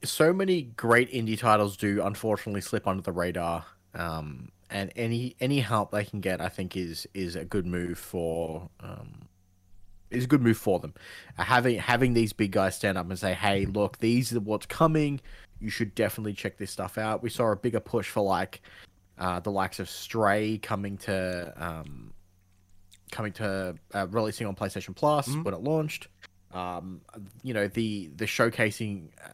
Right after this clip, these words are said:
Speaker 1: um, and the advertisement for Stray was huge. Uh, hopefully that can, you know, that will continue and carry forward in, uh, in the near future to get more indies showcased and, uh,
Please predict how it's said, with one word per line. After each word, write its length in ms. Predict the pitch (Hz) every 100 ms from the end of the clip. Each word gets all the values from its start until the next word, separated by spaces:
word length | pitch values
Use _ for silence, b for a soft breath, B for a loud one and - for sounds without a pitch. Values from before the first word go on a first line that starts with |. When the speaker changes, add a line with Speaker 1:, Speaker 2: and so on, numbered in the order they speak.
| -
Speaker 1:
um, 440 | 104 98 85 82 -
and 160 | 98 98
the 180 | 95 -
advertisement 640 | 107 107 - 101 95 -
for 80 | -
Stray 320 | - 104 104
was 160 | 92
huge. 560 | - - 165 156 151 - B B B _ -
Uh, 240 | 95 92
hopefully 420 | 87 127 127 139 113
that 360 | 98 98 101 - - - - -
can, 420 | 139 117 98 101
you 80 | 147
know, 140 | 104
that 300 | 98 110 104 -
will 200 | 113 110
continue 480 | 120 - 110 101 101
and 80 |
carry 260 | 104 104 101
forward 480 | - 104 95 98 92
in, 600 | - 98 92 92 92 90 90 - _ -
uh, 200 | 95 92 -
in 140 | 98
the 80 | 95
near 180 | 95 92
future 340 | - 90 92
to 120 | 82
get 220 | 92 92 85 98
more 160 | 92 92
indies 300 | 90 90 90
showcased 600 | - 82 - 85 85 - -
and, 360 | 85 82 82 82
uh, 240 | 76 90